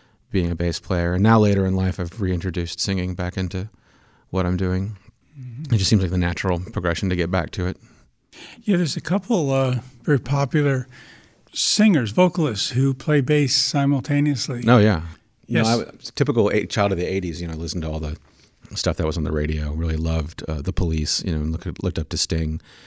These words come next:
Speaker 1: uh, looked up to Geddy Lee, 'cause those were people that could sing interesting things, and they had a really strong melodic sense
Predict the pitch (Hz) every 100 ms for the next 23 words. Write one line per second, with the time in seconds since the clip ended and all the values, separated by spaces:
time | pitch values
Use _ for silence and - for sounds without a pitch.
0 | - - - _ - 76 76 - 78 76
1 | 76 76 78 76 76 71 - 82 78 78
2 | - 85 76 78 76 85 76 - 95 90
3 | 85 78 - - - _ _ _ - 127
4 | 127 117 - 104 90 113 104 90 82 -
5 | 92 95 104 95 101 90 - 101 98 95
6 | 90 90 90 82 - 110 92 - -